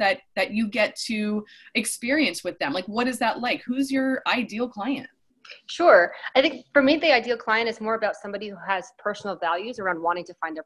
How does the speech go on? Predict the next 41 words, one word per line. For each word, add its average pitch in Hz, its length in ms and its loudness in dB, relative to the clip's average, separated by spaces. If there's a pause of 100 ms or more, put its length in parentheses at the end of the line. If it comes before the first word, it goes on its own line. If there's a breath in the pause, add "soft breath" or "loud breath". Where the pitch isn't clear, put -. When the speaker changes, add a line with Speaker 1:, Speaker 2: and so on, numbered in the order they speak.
Speaker 2:
passions, - 560 -8 (140)
somebody 196 460 0
who's 185 340 -2
hungry 202 420 0
for 175 160 -8
fulfillment 180 580 0
in 160 100 -4
their 160 160 -4
life. 151 280 -2 (480)
You 196 80 2
know, 185 40 2
sometimes 220 580 4
that 190 180 0
looks 196 240 -4
like, 185 340 -2 (380)
you 190 60 -8
know, 180 100 -4
a - 60 -6
professional 208 520 0
woman 190 240 -4
who's 180 180 -6
left 185 280 -2
the 185 80 0
workforce. 262 580 0
She's 175 140 -10
been 180 140 -6
a 165 40 -4
stay-at-home 180 500 0
mom 170 280 0
for 226 120 2
a 226 60 6
long 226 240 4
time. 247 380 -2
And 180 100 -6
now 185 220 2
she's 190 220 -10
in 185 60 -4
this 170 120 -12
position 185 420 -6
of, 170 240 2
well, 180 340 4